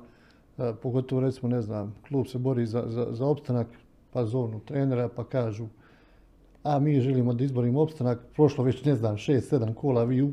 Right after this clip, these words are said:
uskačete tu, niste selektirali igrački kadar, n-, mogli ste ili niste morali pratiti kako igra ta ekipa, a bil neko ko je predsjednik ili direktor kluba kaže, "Ti to možeš" ili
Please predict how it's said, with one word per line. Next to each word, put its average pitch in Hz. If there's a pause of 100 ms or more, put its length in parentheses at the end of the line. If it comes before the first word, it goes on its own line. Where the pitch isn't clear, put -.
uskačete 127
tu, 131 (640)
niste 151
selektirali 135
igrački 131
kadar, 139 (540)
n-, 131 (200)
mogli 156
ste 151
ili 147
niste 160
morali 131
pratiti 139
kako 139
igra 123
ta 135
ekipa, 127 (480)
a 123 (120)
bil 120
neko 123
ko -
je 113
predsjednik 120
ili 120
direktor 120
kluba 117
kaže, 117 (360)
"Ti 135
to 123
možeš" 127
ili 127